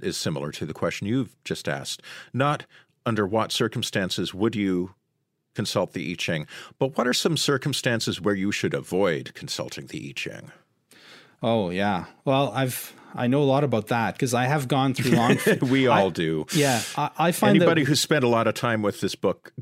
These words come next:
Speaker 1: goes through various predictable stages of fucking up and learning from those mistakes, or hopefully learning from them.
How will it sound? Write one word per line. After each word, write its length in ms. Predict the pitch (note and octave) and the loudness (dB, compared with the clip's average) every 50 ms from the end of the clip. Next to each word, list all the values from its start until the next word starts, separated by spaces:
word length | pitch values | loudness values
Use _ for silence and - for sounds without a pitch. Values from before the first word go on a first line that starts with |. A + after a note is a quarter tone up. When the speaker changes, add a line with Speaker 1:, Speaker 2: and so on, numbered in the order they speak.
| - | -2
Speaker 1:
goes 280 | - A2+ G#2+ G#2 G2 - | 0 2 2 2 0 -2
through 160 | - - G#2+ | -2 -2 -2
various 420 | F#2 - G2+ G2 G2+ G2+ G2 F#2+ - | 0 2 2 2 2 2 2 0 -2
predictable 600 | - - - F2+ - A#2 A#2 - A#2 F#2 G#2+ G2+ | -6 -8 -6 -4 -4 -4 -4 -4 -4 -2 -2 -2
stages 540 | - - - A2 F#2+ F#2+ D#2+ - F#2+ D#2 F2 | -2 -2 0 0 0 0 -2 -2 -4 -4 -6
of 100 | E2+ - | -6 -8
fucking 480 | - - - G2+ F2 - - F#2+ E2+ | -6 -4 -2 -2 -2 -2 -4 -4 -2
up 240 | E2 D#2+ D#2+ D2+ - | -2 -2 -2 -4 -6
and 200 | - F2 D#2+ D#2+ | -6 -8 -6 -6
learning 320 | D2+ D#2 E2+ E2 E2 D#2+ D#2 | -4 -4 -2 -2 -2 -4 -6
from 220 | - - - D#2+ D2 | -8 -8 -8 -8 -6
those 220 | D2+ D2 C2+ - | -6 -6 -6 -6
mistakes, 480 | D#2+ D#2 - - - D2+ B1 - - - | -8 -8 -6 -4 -4 -4 -6 -6 -6 -8
or 100 | D#2 D2 | -6 -2
hopefully 380 | - C3 B2 - - D2+ - | 0 -2 -2 -2 -6 -10 -8
learning 260 | - C2 C2 C2+ - | -6 -6 -8 -8 -8
from 260 | - - - C#2+ C#2 - | -12 -10 -10 -10 -10 -10
them. 140 | - - | -12 -14